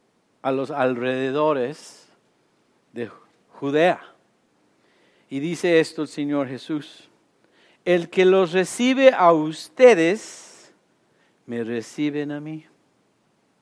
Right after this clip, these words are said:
Los que reciben a Pablo,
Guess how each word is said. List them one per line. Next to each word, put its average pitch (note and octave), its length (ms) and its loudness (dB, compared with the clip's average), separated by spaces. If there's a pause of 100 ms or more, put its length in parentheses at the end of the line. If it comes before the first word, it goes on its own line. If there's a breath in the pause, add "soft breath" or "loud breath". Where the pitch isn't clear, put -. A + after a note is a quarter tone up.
(840)
Los D3 300 -4
que E3 180 0
reciben G3 840 -2
a D3 200 0
Pablo, E3+ 800 0